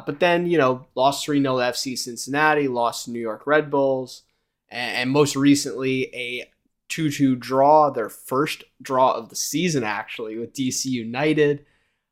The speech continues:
Uh, yeah, their underlying numbers not tremendous in M L S play. Like, it's,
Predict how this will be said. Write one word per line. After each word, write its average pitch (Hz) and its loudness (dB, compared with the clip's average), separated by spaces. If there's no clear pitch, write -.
Uh, 139 2
yeah, 208 6
their 143 6
underlying 156 4
numbers 143 2
not 131 0
tremendous 123 -4
in 139 -2
M 135 -4
L 135 -4
S 143 -2
play. 143 -2
Like, 123 -6
it's, - -20